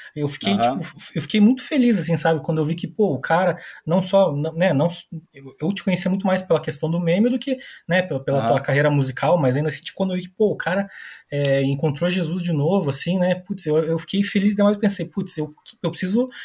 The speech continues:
Speaker 1: ver ele contando essa história, porque vai ser muito mais legal isso, né?"
Speaker 2: Claro, com certeza. Eu fiquei super feliz com o convite, assim, é, e até fiquei feliz também, assim,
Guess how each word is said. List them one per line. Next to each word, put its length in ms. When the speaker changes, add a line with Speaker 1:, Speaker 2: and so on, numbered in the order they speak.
Speaker 1:
ver 240
ele 120
contando 420
essa 120
história, 380
porque 160
vai 100
ser 140
muito 240
mais 180
legal 380
isso, 260
né?" 220
Speaker 2:
Claro, 380
com 160
certeza. 420
Eu 60
fiquei 260
super 260
feliz 380
com 80
o 60
convite, 640
assim, 280
é, 360
e 80
até 240
fiquei 280
feliz 380
também, 460
assim, 600